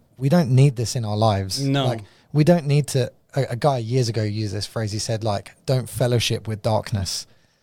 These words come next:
Speaker 2: It's a good,
Speaker 1: Uh,
Speaker 2: that's a good way to put it.
Speaker 1: Yeah, and that really helped unlock it for me because I'm like, you know, we live in a dark world. There's stuff going on here. We can't avoid it. We're supposed to be a light in the darkness,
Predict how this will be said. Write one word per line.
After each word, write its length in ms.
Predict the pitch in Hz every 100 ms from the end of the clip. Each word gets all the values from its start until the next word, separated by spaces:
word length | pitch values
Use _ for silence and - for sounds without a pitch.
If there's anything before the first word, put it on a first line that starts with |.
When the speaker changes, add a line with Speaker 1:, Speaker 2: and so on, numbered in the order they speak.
| _
Speaker 2:
It's 80 | -
a 40 |
good, 180 | 131 160
Speaker 1:
Uh, 20 |
Speaker 2:
that's 180 | 131 175
a 40 | 131
good 120 | 151
way 100 | 151
to 60 |
put 160 | 113 165
it. 200 | 120 113 -
Speaker 1:
Yeah, 220 | 156 170
and 100 | 165
that 120 | 185
really 180 | 165 175
helped 260 | 147 170 -
unlock 360 | 143 147 143
it 120 | 117
for 100 | -
me 160 | 117 113
because 320 | 110 117 123
I'm 100 | 127
like, 220 | 127 117
you 80 | 131
know, 160 | 117 107
we 100 | 127
live 140 | 156
in 80 | 151
a 60 | 131
dark 320 | 139 123 -
world. 300 | 127 110 104
There's 120 | 120
stuff 260 | - 147 -
going 220 | 135 123
on 140 | 123
here. 300 | 98 101 120 - _ -
We 100 | 131
can't 240 | 160 160 -
avoid 500 | 131 110 165 170 107
it. 180 | 120 143
We're 100 | 131
supposed 280 | - 139
to 80 | -
be 60 | 123
a 60 |
light 260 | 117 127 135
in 80 | 110
the 40 |
darkness, 540 | 104 101 107 110 113